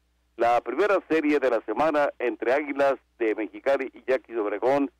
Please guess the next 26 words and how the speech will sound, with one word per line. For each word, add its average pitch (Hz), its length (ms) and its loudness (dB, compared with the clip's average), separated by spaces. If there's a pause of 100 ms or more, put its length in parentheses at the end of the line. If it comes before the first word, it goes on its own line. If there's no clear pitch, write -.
(240)
concluye 131 720 -2 (100)
el 104 220 -4
día 120 320 0
de 107 320 0
hoy 160 400 2 (540)
a 110 520 4
partir 143 460 -2
de 127 140 2
las 110 180 0
diecinueve 135 480 0
horas, 127 300 2 (400)
donde 110 300 0
se 104 80 -6
estarán 135 420 0
enfrentando 123 840 0
en 104 220 -4
duelo 127 280 2
de, 110 360 2 (180)
de, 101 400 -2
de, 107 200 -2
de 104 140 -2
derechos 135 520 -2 (340)
por 110 160 -4
Mexicali, 131 720 -2 (180)
David 117 240 -2 (100)
Reyes 131 500 0